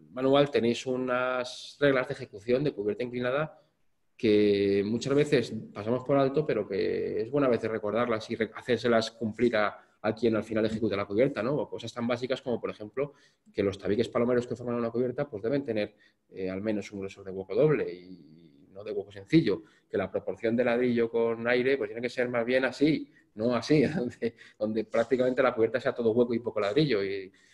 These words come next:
eh, la, la planicidad del plano donde tú colocas luego la teja o los rasteles tiene que tener una planicidad mínima para que aquello funcione bien. En fin, el tratar el material, eh, cortar con radial los ladrillos para que hacer la inclinación del tablero, de, perdón, del,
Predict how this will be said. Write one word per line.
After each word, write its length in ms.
eh, 460
la, 160
la 200
planicidad 560
del 220
plano 640
donde 260
tú 180
colocas 440
luego 220
la 180
teja 300
o 60
los 120
rasteles 400
tiene 180
que 120
tener 220
una 120
planicidad 640
mínima 420
para 200
que 80
aquello 220
funcione 340
bien. 240
En 120
fin, 180
el 140
tratar 400
el 120
material, 500
eh, 560
cortar 400
con 260
radial 460
los 220
ladrillos 360
para 180
que 120
hacer 320
la 140
inclinación 360
del 120
tablero, 720
de, 120
perdón, 240
del, 320